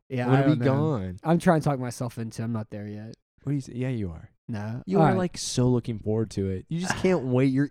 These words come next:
Speaker 2: eating at the thought.
Speaker 1: <sighs> I'm getting there,
Speaker 2: Just
Speaker 1: but I'm not
Speaker 2: releasing more and more of your articles. You
Speaker 1: Uh,
Speaker 2: just can't wait to tell your audience how much you feel about your team,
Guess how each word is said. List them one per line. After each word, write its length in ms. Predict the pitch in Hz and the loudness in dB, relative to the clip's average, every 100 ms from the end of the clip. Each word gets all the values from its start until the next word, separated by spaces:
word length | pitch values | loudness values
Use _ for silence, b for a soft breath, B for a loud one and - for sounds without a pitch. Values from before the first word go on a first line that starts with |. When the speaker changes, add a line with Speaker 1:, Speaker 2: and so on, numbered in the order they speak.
| - | -6
Speaker 2:
eating 420 | 196 196 190 170 | -14 -10 -6 -6
at 140 | 135 120 | -8 -10
the 80 | 117 | -6
thought. 420 | 127 104 90 65 _ | -4 -4 -6 -14 _
Speaker 1:
<sighs> 160 | _ _ | _ _
I'm 340 | - 156 165 | -8 -2 0
getting 260 | 165 156 143 | 2 2 2
there, 100 | 131 | 4
Speaker 2:
Just 200 | 165 170 | 4 6
Speaker 1:
but 80 | 165 | 6
I'm 80 | 147 | 8
not 60 | |
Speaker 2:
releasing 300 | 151 127 147 | 6 4 0
more 300 | 127 135 135 | 2 4 6
and 80 | 135 | 4
more 160 | 127 123 | 4 2
of 80 | 113 | 2
your 140 | 113 - | 0 2
articles. 600 | 120 113 - - 113 - | 2 2 -4 -12 -12 -12
You 80 | 170 | -6
Speaker 1:
Uh, 40 | |
Speaker 2:
just 140 | 160 - | -6 -4
can't 220 | - 147 | -2 0
wait 200 | 135 131 | 2 2
to 100 | 123 | 0
tell 400 | - - 160 151 | -4 -8 0 2
your 220 | 131 123 | 4 4
audience 560 | 113 117 117 107 98 - | 2 -2 -4 -8 -12 -10
how 100 | 123 | -6
much 240 | 120 110 107 | -4 -4 -6
you 80 | |
feel 300 | 104 117 107 | -6 -2 0
about 260 | 104 104 98 | -2 -4 -6
your 120 | 101 | -10
team, 420 | - 117 107 98 | -10 -10 -8 -10